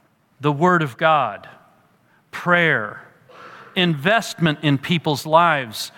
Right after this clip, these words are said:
in substantial ways, not just in frivolous, "Hey, how you doing?" kind of ways, but really connecting with the idea in mind of growing in grace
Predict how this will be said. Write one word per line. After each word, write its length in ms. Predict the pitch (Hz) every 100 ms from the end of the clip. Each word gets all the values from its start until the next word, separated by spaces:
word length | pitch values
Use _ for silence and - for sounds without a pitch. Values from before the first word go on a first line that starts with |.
| - - -
in 180 | 165 160
substantial 960 | - 147 - - 196 214 196 - 151
ways, 400 | 135 135 117 104
not 240 | 151 190 233
just 260 | 214 -
in 140 | 208 170
frivolous, 640 | - 185 170 165 156 -
"Hey, 260 | - 180 165
how 160 | 170
you 180 | 170 143
doing?" 360 | 127 185 196 156
kind 340 | - 127 113
of 100 | 104
ways, 560 | 113 107 110 113 - - _ _ _ _ _ _ _ _
but 140 | 147 190
really 520 | 156 175 240 240 226
connecting 760 | 160 175 170 180 180 160 143 120 - - - _
with 200 | 156 151
the 180 | 185 -
idea 520 | 160 151 117 214 233
in 240 | 220 156
mind 360 | 143 143 143 143
of 280 | 190 127 110
growing 760 | 127 139 196 190 160 135 123 - _
in 240 | 156 143 123
grace 680 | 131 165 175 120 - -